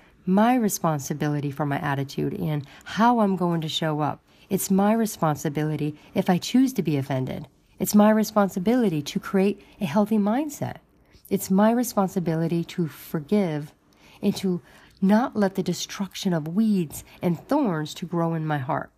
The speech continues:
It's my responsibility to be an expression of grace towards others, and in doing so, this is also where I find my deepest strength, that I can overcome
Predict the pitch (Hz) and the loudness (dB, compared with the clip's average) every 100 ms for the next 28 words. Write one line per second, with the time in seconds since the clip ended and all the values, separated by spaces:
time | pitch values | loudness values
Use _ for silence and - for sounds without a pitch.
0 | _ _ - 185 220 220 233 220 214 196 | _ _ -4 0 4 4 4 2 2 4
1 | 190 202 214 185 170 - 180 190 180 - | 4 6 6 6 2 2 4 6 6 2
2 | - 202 190 202 156 135 139 139 - - | 2 2 2 0 0 0 -2 -2 -6 -10
3 | - - - 254 262 208 151 143 147 151 | -18 -16 -2 2 2 0 -2 -2 -4 -2
4 | 185 175 165 226 320 320 - 170 139 143 | -2 0 0 0 2 0 -2 -2 -2 -2
5 | 180 _ _ - - - 214 202 - 208 | -6 _ _ -20 -8 -4 -2 -2 0 0
6 | 214 190 170 160 - 165 165 175 - - | 0 -2 0 -2 -2 -4 -2 -4 -8 -20
7 | - 151 151 143 _ - 262 262 175 - | -8 -6 -4 -8 _ 0 0 0 -4 -6
8 | - 180 139 139 - - _ 190 175 - | -2 -2 -2 -6 -16 -20 _ 0 0 -2
9 | _ _ _ - - 226 - 180 - 202 | _ _ _ -8 -4 -4 -2 -4 0 0
10 | 214 233 220 - 175 151 | 2 -2 -4 -2 -2 -2